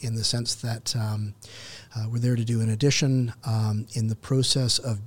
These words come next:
uh, beginning demolition, we discovered that areas, that, so brick foundation,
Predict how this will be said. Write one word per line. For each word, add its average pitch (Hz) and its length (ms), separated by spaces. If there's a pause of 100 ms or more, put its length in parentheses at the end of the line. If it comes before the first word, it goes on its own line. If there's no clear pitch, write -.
(220)
uh, 104 220
beginning 127 760 (720)
demolition, 131 800 (280)
we 117 180
discovered 120 640
that 113 400 (220)
areas, 123 600
that, 117 260
so 104 240 (240)
brick - 200
foundation, 120 840